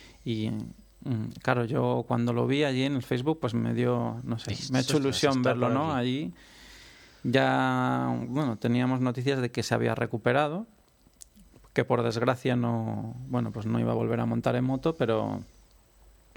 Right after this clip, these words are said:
Speaker 1: no sé, me ha hecho ilusión por eso, ¿no? Porque aparte que cuando se dio el golpe, eh,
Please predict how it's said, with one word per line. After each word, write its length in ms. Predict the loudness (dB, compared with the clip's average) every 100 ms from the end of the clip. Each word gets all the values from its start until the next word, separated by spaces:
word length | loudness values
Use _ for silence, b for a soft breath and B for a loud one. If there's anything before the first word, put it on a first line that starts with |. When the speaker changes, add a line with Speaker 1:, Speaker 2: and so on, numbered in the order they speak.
| -20 B B B B B B B B
Speaker 1:
no 80 | -2
sé, 120 | 2
me 100 | 0
ha 20 |
hecho 140 | 0 0
ilusión 340 | 0 0 0
por 140 | 2 0
eso, 180 | 0 -2
¿no? 120 | 0
Porque 200 | -2 -2
aparte 460 | -2 -2 0 0
que 100 | 0
cuando 240 | 0 0 -2
se 140 | 0
dio 100 | 0
el 60 | 0
golpe, 360 | 0 0 2 0
eh, 480 | 0 -2 -2 -4